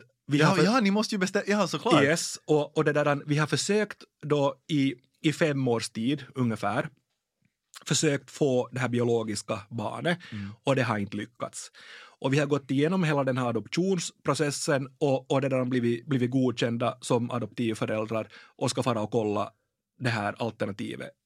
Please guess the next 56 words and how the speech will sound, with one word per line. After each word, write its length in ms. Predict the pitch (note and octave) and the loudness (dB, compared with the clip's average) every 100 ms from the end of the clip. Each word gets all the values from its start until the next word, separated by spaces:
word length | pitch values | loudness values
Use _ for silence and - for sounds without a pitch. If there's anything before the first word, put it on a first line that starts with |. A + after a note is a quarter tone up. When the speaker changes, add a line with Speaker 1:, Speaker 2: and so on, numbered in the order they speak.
| - | -2
Speaker 1:
Vi 100 | C#3+ | 0
hade 160 | C#3 | 0
liksom 180 | C3 B2+ | -2 -2
satt 280 | - C#3+ - - - | 0 -2 -2 -20 -2
allt 280 | E3+ E3+ E3 | 0 0 0
vårt 300 | C#3+ C3 - | -2 -2 -2
krut 380 | C3+ B2+ A#2+ - | 0 0 -2 -4
på, 200 | A#2 - | -4 -2
på, 80 | C#3 | -4
liksom 200 | A#2+ B2 | -2 0
då 100 | A2+ | -2
på, 300 | G#2 A2+ - _ - | 0 -4 -4 _ -4
på 80 | C3 | -2
det 100 | A#2+ | 0
här 220 | B2+ A2 | 0 0
alternativet, 680 | A#2 A#2 B2+ A2+ A#2 A2 B2 | -2 -4 -4 -4 -2 -4 -4
på 60 | |
spår 340 | - C#3 A#2+ A2+ | -4 0 0 0
Thailand. 560 | - C#3 A#2+ G#2+ - - - - - - - - - - - - | 0 0 0 -4 -10 -18 -20 -20 -20 -20 -20 -18 -18 -20 -16 -2
Och 80 | G3 | 2
så 80 | B3+ | 4
är 60 | |
hon 120 | A3+ D#3+ | 4 4
gravid. 440 | C#3 A3 B2 G2 - | 2 2 0 -2 0
Va, 180 | E3+ F3+ | 2 2
vad 80 | F#3 | 2
gör 280 | A3 F#3+ G#2 | 4 2 0
du? 120 | - | -2
Alltså, 220 | D3+ E3+ F3+ - | -2 0 -2 -10
Speaker 2:
Ja. 160 | - E3 | -12 -8
Speaker 1:
det, 120 | E3 G3 | 0 0
det 180 | E3+ | 2
på 100 | F3 | 0
riktigt, 340 | G#3 A3+ F#3 E3+ | 0 0 -2 0
det 80 | E3 | -2
blir, 280 | E3+ F3+ E3 | 0 0 -2
det 120 | - | -4
blir 140 | E3 F3+ | 0 0
sådär, 260 | E3+ E3 E3 | 2 2 2
det, 400 | D#3+ D#3 C#3+ G#2+ | 2 0 -2 -4
det 100 | D#3+ | -2
blir 200 | E3 D#3+ | 0 0
akustiskt 520 | D3+ F#3 E3 - C#3 - | 0 0 -2 -2 -4 -2
korsdrag 580 | F3 D#3 D3 B2 A#2 G2+ | 0 0 -2 0 0 0
i 20 | |
huvudet. 300 | A#2 G#2+ A2 - | -2 -4 -6 -6
Att, 140 | C#3+ | -2
vet 140 | D#3+ D#3+ | -2 0
du, 80 | |
liksom, 180 | E3 E3+ - | 0 0 0
<laughs> 40 | |
du 80 | - - _ _ F#3+ E3+ - E3 G3 | -4 -4 _ _ -10 -10 -8 -8 0
bara 100 | F3+ | 0
fläktar. 460 | G#3 G3 - A#2+ A#2 | 2 0 -2 -8 -6
Speaker 2:
Ja, 120 | A#3+ | -6
men, 200 | A#3 A#3 | -2 0